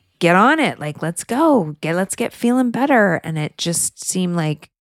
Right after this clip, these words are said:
ugh, it just seemed like it took a really long time, you guys. And I had to really surrender to her timeline.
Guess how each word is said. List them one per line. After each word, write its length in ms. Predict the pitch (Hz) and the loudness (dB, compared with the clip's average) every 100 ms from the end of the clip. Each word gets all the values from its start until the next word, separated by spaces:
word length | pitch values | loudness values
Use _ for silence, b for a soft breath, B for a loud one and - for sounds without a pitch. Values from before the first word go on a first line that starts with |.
| _ _ _ _ - | _ _ _ _ -6
ugh, 260 | 156 147 - | -4 -4 -8
it 60 | - | -12
just 220 | - - | -8 -6
seemed 220 | - 143 | -6 -8
like 160 | - - | -12 -12
it 80 | - | -10
took 200 | - - | -10 -10
a 60 | |
really 220 | - - - | -10 -10 -8
long 240 | 50 - | -8 -6
time, 240 | - - | -8 -8
you 80 | - | -8
guys. 460 | - - - - - | -6 -6 -6 -8 -10
And 140 | - 160 | -8 -6
I 240 | - 165 | -4 -4
had 340 | 160 170 165 160 | -2 -2 -4 -4
to 180 | - 165 | -4 0
really 260 | 165 165 | 0 0
surrender 460 | 165 175 175 175 180 | -2 -2 -2 -2 -4
to 180 | - 180 | -6 -6
her 140 | 185 | -6
timeline. 580 | - 190 254 196 156 | -4 -4 -2 0 -2